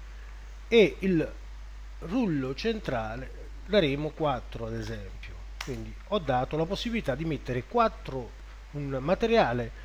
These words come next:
suboggetto con quattro materiali, quattro submateriali.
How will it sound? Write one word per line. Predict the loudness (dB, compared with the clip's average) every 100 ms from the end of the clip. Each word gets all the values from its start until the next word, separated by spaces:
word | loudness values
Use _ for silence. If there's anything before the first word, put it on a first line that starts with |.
| -12 -12
suboggetto | -4 0 2 2 -2 -2 -6
con | -6 -4 -2 -4 -4 -8 -14 -14 -16 -16 -16 -16 -16 -18 -6
quattro | 2 2 2 -4
materiali, | -4 -4 -6 -8 -10 -6
quattro | -2 -2 -2
submateriali. | -10 -2 0 0 -2 -4 -4 -6 -8 -10 -12